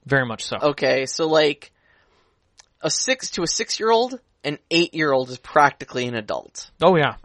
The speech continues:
Speaker 2: Okay?
Speaker 1: Way more
Speaker 2: To a
Speaker 1: adult.
Speaker 2: twelve-year-old, a fifteen-year-old is practically an adult.
Speaker 1: Very much so.
Speaker 2: To a fifteen-year-old, an eighteen-year-old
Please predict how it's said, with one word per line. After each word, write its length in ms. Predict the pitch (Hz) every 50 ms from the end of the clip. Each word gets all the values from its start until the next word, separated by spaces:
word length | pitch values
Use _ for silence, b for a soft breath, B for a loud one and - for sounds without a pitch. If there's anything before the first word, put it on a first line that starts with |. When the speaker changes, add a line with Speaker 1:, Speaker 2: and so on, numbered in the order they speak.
| - -
Speaker 2:
Okay? 320 | - - 143 123 120 123
Speaker 1:
Way 120 | 135 160 175
more 40 | 165 139
Speaker 2:
To 40 | 131
a 40 | 120
Speaker 1:
adult. 160 | 117 110 -
Speaker 2:
twelve-year-old, 720 | - - 220 226 247 247 208 175 147 135 117 110 127 127 - -
a 160 | - 127 143 139
fifteen-year-old 1080 | - - _ _ 233 220 - - - - - 151 135 127 120 120 117 110 113 117 117
is 120 | 117 117 -
practically 760 | - - - 165 160 147 139 - - - - - 131 127 127
an 80 | - 113
adult. 300 | 117 135 - 98 - 127
Speaker 1:
Very 240 | 120 135 135 135 131
much 240 | 123 123 117 - -
so. 200 | - 104 90 - b b b b -
Speaker 2:
To 100 | - 175
a 40 |
fifteen-year-old, 680 | 175 - - 415 403 - - 226 190 170 156 143 143 156
an 100 | 165 190
eighteen-year-old 560 | 220 277 311 - 247 202 175 151 131 131 -